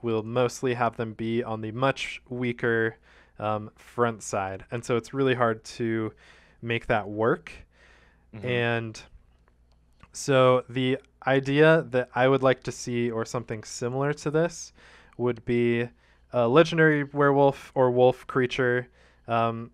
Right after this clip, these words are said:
Speaker 1: actually a werewolf. It should just be a werewolf
Speaker 2: Yes,
Speaker 1: itself.
Speaker 2: yes. <laughs>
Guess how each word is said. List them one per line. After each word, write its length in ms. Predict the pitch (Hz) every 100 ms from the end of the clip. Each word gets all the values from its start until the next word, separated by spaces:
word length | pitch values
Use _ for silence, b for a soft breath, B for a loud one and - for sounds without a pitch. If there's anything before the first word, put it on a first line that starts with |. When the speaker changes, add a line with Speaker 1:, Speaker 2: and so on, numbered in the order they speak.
| _ -
Speaker 1:
actually 320 | 165 165 147
a 80 | 120
werewolf. 440 | 110 107 107 110
It 80 | 131
should 180 | - 117
just 380 | 110 - - - -
be 120 | 117
a 80 | 107
werewolf 460 | 107 107 107 110 101
Speaker 2:
Yes, 0 |
Speaker 1:
itself. 400 | 110 - 110 107
Speaker 2:
yes. 420 | 104 90 90 - -
<laughs> 420 | 110 123 -